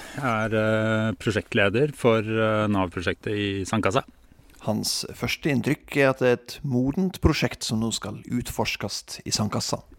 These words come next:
Speaker 1: Jeg, vi, jeg merker jo at, eh, i møtene med nav at det er, eh, for det første et, eh, fagmiljø som er, eh, veldig kompetente, og de stiller med store ressurser.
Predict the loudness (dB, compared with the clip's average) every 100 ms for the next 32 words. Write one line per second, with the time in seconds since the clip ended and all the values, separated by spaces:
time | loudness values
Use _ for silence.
0 | -18 -16 -6 4 4 6 8 8 6 6
1 | 8 8 6 0 0 -4 4 6 8 6
2 | 6 4 4 4 4 2 0 -4 -4 -2
3 | -2 0 2 2 0 -2 -6 -2 2 2
4 | 2 0 -2 -2 -4 -4 -4 -4 -6 -4
5 | 0 0 0 -2 -4 -10 -8 -2 0 0
6 | -2 -2 -4 -6 2 2 4 0 -2 -4
7 | -6 -4 -4 -4 -4 -4 -4 -4 -4 -6
8 | -6 -8 -10 -12 -12 -12 -8 -4 -2 -2
9 | -4 -4 -4 -2 -2 0 0 2 0 0
10 | 0 -2 -2 -2 -2 -6 -6 -6 -6 -4
11 | -4 -2 -2 -2 -2 -2 -4 -4 -4 -4
12 | -6 -10 -2 2 2 2 0 -4 -12 -20
13 | -20 -20 -8 -4 -4 -4 0 0